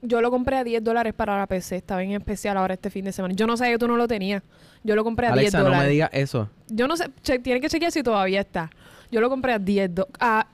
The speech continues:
Speaker 1: era veinte
Speaker 2: Fallen
Speaker 1: pe-,
Speaker 2: Order.
Speaker 1: era veinte
Speaker 2: ¿A diez
Speaker 1: dólares.
Speaker 2: pesos?
Speaker 1: Era, escucha, era veinte dólares,
Speaker 2: <laughs>
Speaker 1: pero yo tenía diez dólares de un gift
Speaker 2: Ah, ya,
Speaker 1: card.
Speaker 2: ya,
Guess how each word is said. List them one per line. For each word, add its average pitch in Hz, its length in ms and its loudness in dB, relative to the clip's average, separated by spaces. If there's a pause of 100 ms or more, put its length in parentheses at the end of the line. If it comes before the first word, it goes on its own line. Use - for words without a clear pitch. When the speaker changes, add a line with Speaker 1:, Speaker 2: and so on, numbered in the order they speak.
Speaker 1:
era 302 240 0
veinte 330 160 4
Speaker 2:
Fallen 170 220 6
Speaker 1:
pe-, 151 100 4
Speaker 2:
Order. 143 560 4
Speaker 1:
era 285 240 2
veinte 320 200 0
Speaker 2:
¿A - 120 4
diez - 140 6
Speaker 1:
dólares. 285 340 4
Speaker 2:
pesos? 127 240 0
Speaker 1:
Era, 226 240 -2 (160)
escucha, 151 720 -6 (680)
era 247 240 0
veinte 226 340 0
dólares, 208 580 2
Speaker 2:
<laughs> - 40 -16
Speaker 1:
pero 262 300 2
yo 214 120 2
tenía 226 560 0
diez 202 240 0
dólares 220 320 2
de 233 80 2
un 240 160 2
gift 240 120 2
Speaker 2:
Ah, 147 80 4
ya, 131 100 4
Speaker 1:
card. 117 120 6
Speaker 2:
ya, 104 300 2